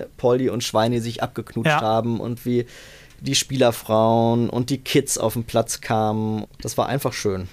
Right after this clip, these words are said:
Speaker 1: <laughs> muss
Speaker 2: Ja.
Speaker 1: man, muss man einfach mal so sagen.
Speaker 2: Ich erinnere mich auch noch, dass Götze bei der Pokalübergabe ein Reus-Trikot in der Hand hatte.
Speaker 1: Ja.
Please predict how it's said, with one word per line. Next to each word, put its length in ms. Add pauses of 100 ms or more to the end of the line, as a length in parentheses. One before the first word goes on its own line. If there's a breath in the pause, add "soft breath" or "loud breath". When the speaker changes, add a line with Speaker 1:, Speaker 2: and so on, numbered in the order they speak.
(140)
Speaker 1:
<laughs> 180
muss 120
Speaker 2:
Ja. 100
Speaker 1:
man, 220
muss 180
man 140
einfach 320
mal 140
so 100
sagen. 400 (100)
Speaker 2:
Ich 140
erinnere 180
mich 160
auch 100
noch, 160
dass 480 (360)
Götze 520
bei 160
der 120
Pokalübergabe 1400 (180)
ein 60
Reus-Trikot 960 (380 soft breath)
in 140
der 140
Hand 240
hatte. 320
Speaker 1:
Ja. 240